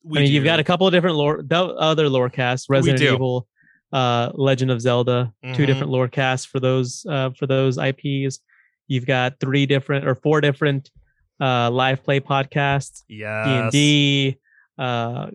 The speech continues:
Speaker 2: Call of Cthulhu,
Speaker 1: Mm-hmm.
Speaker 2: Vampire the Masquerade,
Speaker 1: Yep.
Speaker 2: Cyberpunk Red. So
Speaker 1: Delta
Speaker 2: yeah, like, what
Speaker 1: Green.
Speaker 2: Delta Green, yeah. So
Speaker 1: Yep.
Speaker 2: it's, like, even, uh, like, whatever tickles your fancy, uh,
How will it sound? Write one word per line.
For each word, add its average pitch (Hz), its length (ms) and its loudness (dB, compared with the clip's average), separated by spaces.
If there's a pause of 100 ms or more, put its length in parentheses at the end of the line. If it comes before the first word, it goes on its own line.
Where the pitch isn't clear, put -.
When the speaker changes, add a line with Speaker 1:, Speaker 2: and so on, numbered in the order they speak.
(160)
Speaker 2:
Call 135 200 -2
of 123 60 -2
Cthulhu, 143 960 2
Speaker 1:
Mm-hmm. 135 220 -6 (400)
Speaker 2:
Vampire 127 360 -2
the 123 80 -2
Masquerade, 135 960 0
Speaker 1:
Yep. 123 280 0
Speaker 2:
Cyberpunk 127 180 -2
Red. 135 500 2 (300)
So 147 120 -2
Speaker 1:
Delta 208 140 4
Speaker 2:
yeah, 135 120 4
like, 123 120 2
what 151 200 2
Speaker 1:
Green. 156 360 -4 (180)
Speaker 2:
Delta 147 280 0
Green, 165 340 2
yeah. 160 200 2
So 123 120 0
Speaker 1:
Yep. 139 200 0
Speaker 2:
it's, 160 80 -4
like, 151 140 2
even, 180 540 0
uh, 139 440 0 (420)
like, 147 220 -2
whatever 170 760 2
tickles 160 360 -2
your 147 100 2
fancy, 135 640 0 (640)
uh, 117 360 0